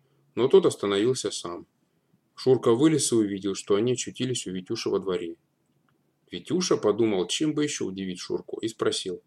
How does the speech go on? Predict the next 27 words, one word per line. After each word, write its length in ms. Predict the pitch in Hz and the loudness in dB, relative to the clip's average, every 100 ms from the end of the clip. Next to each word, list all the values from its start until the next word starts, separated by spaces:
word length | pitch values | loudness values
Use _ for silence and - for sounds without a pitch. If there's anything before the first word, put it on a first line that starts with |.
| _ _ _ - | _ _ _ -6
"Черепаху 520 | 104 110 123 107 90 | 0 2 2 2 0
хочешь 260 | 110 120 | -2 -2
поглядеть?" 440 | - 101 101 90 - _ _ _ _ _ _ _ _ _ _ _ _ - _ | -2 -2 -2 -4 -8 _ _ _ _ _ _ _ _ _ _ _ _ -20 _
Шурка 500 | - 104 113 113 95 | -8 0 0 0 -2
даже 400 | 95 101 98 104 | 0 -2 0 -2
не 160 | 104 | -2
удивился. 580 | 101 101 98 87 - - _ _ _ _ _ _ | -4 -4 -6 -6 -10 -16 _ _ _ _ _ _
Если 460 | 85 113 123 104 | -4 -2 -2 -2
уж 280 | 104 117 107 | 0 0 -2
Витюша 480 | 92 87 117 113 98 | -8 -8 -8 -6 -4
работает 640 | 90 101 120 147 104 - _ _ _ - | -6 0 0 2 0 -4 _ _ _ -10
и 40 | |
может 280 | 104 110 107 | -6 -4 -4
кого 260 | 101 107 | -2 0
захочет 520 | 101 101 - 117 - - | 0 -4 0 -2 -2 -8
катать 380 | 87 110 113 | -8 -2 -2
на 80 | 98 | -2
грузовом 440 | 87 90 98 113 104 | -6 -4 -2 -2 -4
мотороллере, 760 | 90 - 87 160 165 92 - _ _ _ - | -8 -6 -2 0 0 -4 -8 _ _ _ -16
то 100 | 95 | -8
почему 400 | 98 - 117 147 | -6 -4 -6 2
бы 140 | 117 | 2
ему 180 | 101 131 | 2 0
не 120 | 117 | 0
заиметь 400 | 101 90 104 123 | -2 -2 -2 -4
и 60 | 110 | -6
черепаху? 580 | 139 156 - - - | -4 -4 -6 -8 -12